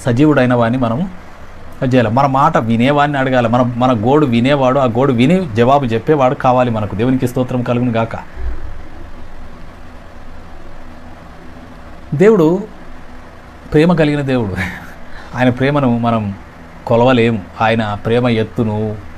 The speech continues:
పొడవును, లోతును మనం కొలవలేము. ఆ ప్రేమలో మనం తేలి ఆడాలి అంతే. ఆ ప్రేమను అనుభవించాలి అంతే ఇక. దేవునికి స్తోత్రము కలుగును గాక. హల్లెలూయా.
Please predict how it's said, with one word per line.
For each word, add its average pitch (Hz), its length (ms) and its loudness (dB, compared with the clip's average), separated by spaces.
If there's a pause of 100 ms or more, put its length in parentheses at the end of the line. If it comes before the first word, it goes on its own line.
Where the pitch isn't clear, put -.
(260)
పొడవును, 110 520 2
లోతును 110 500 2 (300)
మనం 131 100 -4
కొలవలేము. 135 520 2
ఆ 113 40 0
ప్రేమలో 147 580 2 (440)
మనం 135 280 -2
తేలి 131 220 2
ఆడాలి 131 280 2
అంతే. 113 160 -2
ఆ 107 80 0
ప్రేమను 135 520 2 (340)
అనుభవించాలి 160 500 4
అంతే 113 220 -2
ఇక. 95 100 -8 (880)
దేవునికి 127 320 4
స్తోత్రము 117 360 2
కలుగును 104 300 0
గాక. 95 280 -2
హల్లెలూయా. 123 560 2